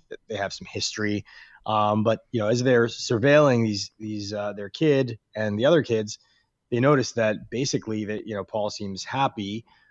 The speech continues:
Um, and, uh, you know,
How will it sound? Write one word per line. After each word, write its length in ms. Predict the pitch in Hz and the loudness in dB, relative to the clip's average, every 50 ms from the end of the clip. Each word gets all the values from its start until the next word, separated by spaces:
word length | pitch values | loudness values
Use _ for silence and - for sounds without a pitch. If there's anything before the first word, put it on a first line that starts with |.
| _ _ - | _ _ -6
Um, 580 | 120 110 107 104 104 101 101 101 101 101 104 101 - | -2 0 2 2 2 2 0 0 -2 -4 -4 -6 -6
and, 400 | - 113 110 107 107 107 101 98 | -4 -2 0 2 2 2 2 2
uh, 560 | 107 101 101 98 98 98 98 98 101 104 - - - | 2 2 2 2 2 2 2 0 0 0 -2 -4 -8
you 160 | _ - 113 110 | _ -8 -4 -2
know, 180 | 104 101 101 | -2 -2 -4